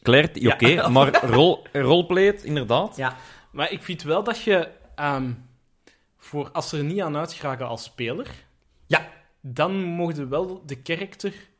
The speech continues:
Speaker 3: hun skills gebruiken om tips te vergaren.
Speaker 1: Dat vind ik
Speaker 3: Of
Speaker 1: een
Speaker 3: zo.
Speaker 1: hele mooie.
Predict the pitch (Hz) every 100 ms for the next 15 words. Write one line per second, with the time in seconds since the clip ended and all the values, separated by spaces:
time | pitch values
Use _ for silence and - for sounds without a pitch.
0 | _ _ _ _ - 143 127 - 160 175
1 | 208 - - - - 131 123 127 185 -
2 | 180 - _ _ _ - 139 135 123 127
3 | 170 165 - 135 117 107 107 98 95 98
4 | _ _ _ 117 117 156 127 104 113 131
5 | 117 92 90 78